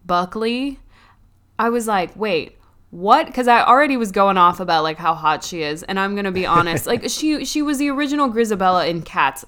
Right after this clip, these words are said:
Speaker 1: so I don't, I, I, I didn't put it together that it was her.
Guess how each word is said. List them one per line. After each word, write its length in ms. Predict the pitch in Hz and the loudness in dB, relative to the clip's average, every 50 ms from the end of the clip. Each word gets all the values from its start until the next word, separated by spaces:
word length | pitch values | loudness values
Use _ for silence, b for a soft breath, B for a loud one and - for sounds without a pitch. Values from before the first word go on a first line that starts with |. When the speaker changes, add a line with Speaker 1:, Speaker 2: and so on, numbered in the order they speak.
| - | -12
Speaker 1:
so 180 | 208 - 233 - - | -8 -6 -4 -2 -2
I 80 | 240 | 0
don't, 260 | 247 269 269 247 247 - - | 0 0 0 0 -2 -4 -2
I, 220 | 226 226 240 214 208 - - | -2 -2 -2 -2 -4 -6 -4
I, 140 | 233 240 226 156 | -4 -2 -2 -2
I 80 | 226 | -2
didn't 300 | 226 202 247 247 247 247 | -2 -2 -2 -2 -2 -2
put 140 | 233 247 240 | -2 0 -2
it 120 | 233 226 | -2 -2
together 540 | - 226 202 196 185 175 170 156 139 120 165 b b b b b b b b b _ - | -4 -2 0 0 0 0 0 -2 -4 -6 -8 b b b b b b b b b _ -2
that 120 | 214 202 | -2 0
it 60 | 202 | 0
was 160 | 180 185 175 | -2 -4 -6
her. 300 | 175 165 156 - - - | -6 -6 -8 -8 -8 -12